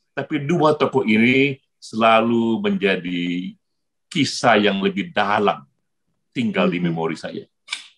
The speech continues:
Speaker 2: Apa yang diceritakan oleh Abang Denny, saya belajar banyak bahwa sebenarnya spirit itu adalah kunci utama, passion dan spirit adalah kunci utama, skill itu akan berjalan by nature, begitu ya, Mbak, eh, Bang Denny,
Speaker 1: Ya,
Speaker 2: ya?
Speaker 1: betul, betul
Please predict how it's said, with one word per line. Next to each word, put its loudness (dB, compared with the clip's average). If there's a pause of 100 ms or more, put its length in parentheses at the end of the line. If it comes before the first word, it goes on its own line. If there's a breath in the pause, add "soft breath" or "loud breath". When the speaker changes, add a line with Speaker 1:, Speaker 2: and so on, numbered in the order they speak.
(140)
Speaker 2:
Apa -8
yang 0
diceritakan 4
oleh 6
Abang 6
Denny, 4
saya 4
belajar 4
banyak 2
bahwa 0
sebenarnya -2 (340)
spirit 0
itu 2
adalah 4
kunci -4
utama, 2
passion -4
dan 2
spirit -6
adalah -4
kunci -10
utama, 0
skill -4
itu -6
akan 2
berjalan 0
by -4
nature, -2
begitu -6
ya, 0
Mbak, -4
eh, -4
Bang -6
Denny, 2
Speaker 1:
Ya, 8
Speaker 2:
ya? -
Speaker 1:
betul, -4
betul -4